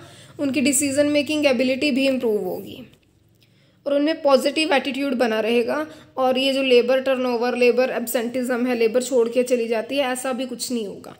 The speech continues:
क्योंकि वो भी हैप्पी रहेंगे और डिसीजन की क्वालिटी भी इम्प्रूव होगी। अब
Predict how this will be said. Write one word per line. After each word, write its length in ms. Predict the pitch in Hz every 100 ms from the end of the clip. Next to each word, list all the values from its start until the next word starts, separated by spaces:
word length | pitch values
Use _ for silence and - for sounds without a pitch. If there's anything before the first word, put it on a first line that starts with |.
| - _ -
क्योंकि 180 | 254
वो 180 | 269 269
भी 140 | 233 277
हैप्पी 300 | 233 - 220
रहेंगे 420 | 180 175 170 - _ _ _ _ _ _ _ -
और 240 | 262 262 262 - - _ _
डिसीजन 520 | 254 247 262 262 254 262
की 140 | 285
क्वालिटी 400 | 269 226 226 285
भी 140 | 254
इम्प्रूव 340 | 294 285 285 269
होगी। 340 | 269 262 262
अब 140 | 269